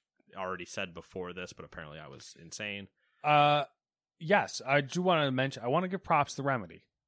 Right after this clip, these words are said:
Speaker 2: They teased it, they teased it, and then they announced it, which is how you're supposed to do it.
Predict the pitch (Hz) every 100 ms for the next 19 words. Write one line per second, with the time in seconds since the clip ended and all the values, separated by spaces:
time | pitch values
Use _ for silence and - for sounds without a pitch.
0 | _ _ _ _ _ _ _ _ _ 104
1 | 98 - 127 143 185 208 - _ _ _
2 | _ _ - 107 - 127 131 - 165 170
3 | _ _ _ _ _ _ 117 113 107 107
4 | 101 101 - 107 101 95 - 92 - _
5 | _ 127 - 160 180 170 170 - 240 -
6 | 127 101 90